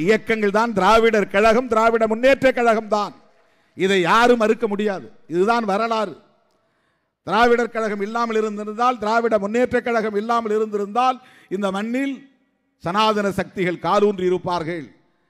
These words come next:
சனாதன சக்திகள் காலூன்றி இருந்திருந்தால், இன்றைக்கு நாம்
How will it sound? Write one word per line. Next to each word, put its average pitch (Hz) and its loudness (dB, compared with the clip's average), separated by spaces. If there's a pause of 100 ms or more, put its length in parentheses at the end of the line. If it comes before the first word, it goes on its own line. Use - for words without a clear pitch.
(160)
சனாதன 247 2
சக்திகள் 202 -6
காலூன்றி 220 -2
இருந்திருந்தால், 170 -2 (360)
இன்றைக்கு 160 -8 (140)
நாம் 156 -8